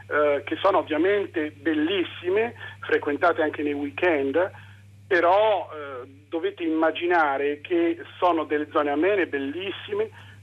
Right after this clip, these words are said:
dove ovviamente ci sono precipitazioni, però hanno anche costruito in maniera, diciamo, storicamente, poi più, eh, diciamo, più recentemente anche in maniera un po' più selvaggia, sempre in maniera ordinata dal punto di vista tedesco, però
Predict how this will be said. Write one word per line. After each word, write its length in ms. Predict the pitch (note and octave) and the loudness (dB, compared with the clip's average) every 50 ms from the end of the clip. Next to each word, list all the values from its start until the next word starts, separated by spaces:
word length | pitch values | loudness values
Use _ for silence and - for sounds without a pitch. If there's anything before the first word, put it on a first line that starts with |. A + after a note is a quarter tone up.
| - - | -16 -4
dove 500 | - F3 E3+ E3 E3 D#3+ D#3 D#3 - - - | 0 2 2 2 2 0 -2 -2 -8 -10 0
ovviamente 760 | - F#3 F#3 E3+ D#3+ - D#3+ E3 E3 F3+ F#3 F3+ E3+ E3+ C#3 | 2 4 4 4 0 0 0 0 2 2 0 0 -2 -4 -8
ci 120 | - - - | -8 -6 -2
sono 220 | - D#3 D3+ C#3+ | -2 0 0 -2
precipitazioni, 960 | - D3 C#3+ - - - - C#3 - - - - - - F#3 G3+ A3+ G#3+ F3 | -4 -6 -10 -8 -10 -12 -12 -10 -6 -6 -6 -6 -2 0 2 2 2 2 -2
però 280 | - D#3 D#3 E3 F3+ - - - - - | 0 2 2 2 2 0 -4 -14 -14 -6
hanno 200 | - C#3+ C#3+ C#3+ | -4 -2 2 4
anche 240 | D#3 F3+ F3 - - | 4 2 2 2 -2
costruito 600 | - - D3+ - - - D#3 F#3 G#3+ - - D#3+ | 0 -2 -4 -4 -2 -4 -4 -2 -2 -2 -2 0
in 100 | D3 C#3+ | 0 0
maniera, 560 | C#3 C#3 C#3+ D#3 E3+ F#3 F3+ F3+ D#3+ D3+ C#3 - - - - - - - - - - - - _ - - - | 0 0 2 2 4 4 4 4 4 2 2 -2 -12 -20 -20 -20 -20 -20 -20 -20 -20 -20 -20 _ -20 -20 -20
diciamo, 360 | - - - D#3 F3+ G3+ F#3 | -10 -4 -2 0 2 2 2
storicamente, 880 | - - F#3 E3 E3 D#3+ - - F3 E3 F3+ F#3+ F3 D3+ C3+ - - - | 0 2 2 2 2 2 0 -2 0 2 2 2 0 0 -2 -6 -12 -10
poi 300 | - D#3 E3 E3 E3 D#3 | -2 2 2 2 2 0
più, 220 | - - D3+ D3+ D3+ D#3+ | -4 -8 -6 -2 0 2
eh, 880 | D#3 D#3+ D#3+ - C3 C#3 D3 D3 C#3+ C#3 C#3 C3+ C3+ C3 B2 A#2+ A#2+ A2+ | 2 0 0 -6 -16 -10 -8 -6 -6 -4 -4 -2 -2 -2 -4 -4 -8 -12
diciamo, 580 | G2+ - - - E3 D3+ D3+ D3+ D3 C#3+ C3+ - - - - - - | -12 -8 -4 -2 0 0 0 0 -2 -2 -4 -8 -14 -20 -20 -18 -8
più 120 | - F#3 E3+ | -2 0 0
recentemente 720 | D3+ C#3+ - - D#3 D3 D3 D3+ D3 D#3 E3+ E3+ - D3+ | 2 2 0 0 -2 -2 -2 0 2 2 2 2 2 0
anche 200 | D3 - - D#3 | 0 0 -2 -2
in 60 | C#3 | -2
maniera 260 | C#3+ D3 D#3+ E3 D#3+ | 0 2 2 2 2
un 200 | D3 C#3+ C#3 - | 0 -2 -6 -6
po' 360 | - F#3 F3 E3 E3 E3 E3 - | 2 4 6 6 6 4 0 -4
più 120 | - E3 D3+ | -10 -8 -6
selvaggia, 960 | - - E3 D3+ D3+ D3 C#3+ F3 D#3+ D3 C3+ B2+ - - D3+ D#3 D#3+ E3+ - - - - - - - - - - - - - - - | -4 -4 -2 -4 -4 -2 2 2 4 4 2 0 -4 -2 0 2 2 2 0 -4 -12 -20 -20 -20 -20 -20 -20 -20 -20 -20 -18 -10 -4
sempre 360 | - C#3+ D3+ E3+ E3+ - E3 | 0 0 2 0 0 -2 -2
in 60 | D3 | 0
maniera 280 | D3+ D#3 D#3 D#3 D3+ D3+ | 0 2 2 4 4 2
ordinata 560 | D3 D3 D3 C#3+ D3 D#3 D#3+ D#3 D#3 D#3+ D3+ | 2 0 -2 0 2 4 4 4 2 0 -2
dal 160 | C#3 C#3+ C#3 C3+ | -2 -2 -4 -4
punto 280 | - D#3+ D#3 D3+ D#3+ | -4 -6 -4 -4 -4
di 100 | C#3+ C#3+ | -4 -4
vista 160 | C#3 - D3 - | -4 -4 -4 -2
tedesco, 380 | - E3 D3 - - - A#2+ G#2 | 0 0 -2 -2 -4 -10 -10 -4
però 300 | G2+ D3 D3+ F3 F3+ E3+ | 0 2 4 4 4 2